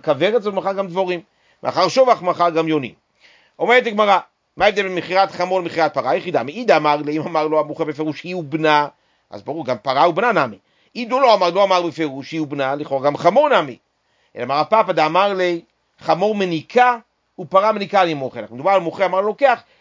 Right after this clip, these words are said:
חמור מניקה אני מוכר לך, או פרה מניקה אני מוכר לך." במקרה הזה יש הבדל בין חמור לפרה. ויש לו, "הפרה היא כלבים הולך עליו באי, באי לה", כשהוא אמר, "מכור מנ-, אה,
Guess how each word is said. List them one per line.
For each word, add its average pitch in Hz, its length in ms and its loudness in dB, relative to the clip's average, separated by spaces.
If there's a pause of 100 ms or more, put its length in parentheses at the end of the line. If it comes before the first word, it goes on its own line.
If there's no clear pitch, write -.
(140)
חמור 180 340 4
מניקה 226 440 0
אני 262 100 -2
מוכר 208 380 0
לך, 185 80 -8
או 196 200 -2
פרה 190 260 0
מניקה 180 360 0
אני 160 100 0
מוכר 123 260 -6
לך." 110 140 -8
במקרה 104 340 -4
הזה 196 180 2
יש 214 140 -2
הבדל 214 180 2
בין 196 120 -2
חמור 180 280 0
לפרה. 214 320 0 (480)
ויש 220 160 0
לו, 180 100 6
"הפרה 156 240 0
היא 160 100 0
כלבים 156 280 -4
הולך 156 220 -4
עליו 151 300 -2
באי, 156 540 -2 (280)
באי 156 300 2
לה", 151 340 2
כשהוא 156 160 -2
אמר, 190 260 0
"מכור 180 400 -2
מנ-, 185 140 -4 (120)
אה, 143 120 0